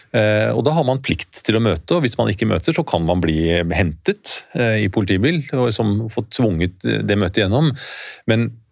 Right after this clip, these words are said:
politiet kan inte besluta något i ett sånt, eh, möte. Alltså, man kan på en måte bara komma med sin bekymring. Så en ungdom som vill sitta där och vara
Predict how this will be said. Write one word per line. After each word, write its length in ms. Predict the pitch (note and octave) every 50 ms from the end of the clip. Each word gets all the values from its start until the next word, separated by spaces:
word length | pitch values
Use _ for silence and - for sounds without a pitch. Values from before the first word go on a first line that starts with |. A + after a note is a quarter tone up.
| _ _ _ -
politiet 300 | - A#2 A2 B2+ A2 A2
kan 80 | G#2+
inte 140 | G2 - B2
besluta 640 | C3 - - - G#2 - - - _ _ - - F#3+
något 260 | G3 C#3 C3+ G2 - -
i 80 | - A2
ett 80 | G#2+
sånt, 400 | - A2+ G2+ G2 F#2+ - _ -
eh, 180 | A2 G#2+ G#2 G2+
möte. 340 | G#2+ G#2 F#2+ - - C#3+ C#3
Alltså, 160 | A2+ - G#2+
man 80 | G#2 G2
kan 200 | - G2 G#2+ G#2+
på 60 | - -
en 60 | A#2
måte 120 | F#2+ G#2+
bara 200 | G#2+ F#2+ E2 F2
komma 240 | F#2 - - G#2+ F2+
med 200 | E2 D#2+ F#2 F#2+
sin 200 | - F#2 E2 E2+
bekymring. 560 | F#2 F#2+ - F#2 F2 G2 A#2+ C3+ C3 G#2 F#2+ - -
Så 180 | - - - G#2+
en 80 | G2+
ungdom 280 | G#2+ G2+ F2+ E2+ E2+ E2+
som 140 | - G#2 F#2
vill 140 | F2 F2 E2
sitta 300 | - G#2 F#2 - - F2+
där 260 | E2 E2 F2+ F2 D#2+ - - - - - - _
och 100 | - G2+
vara 360 | F#2 F2 E2 D#2+ E2+ F2+ F2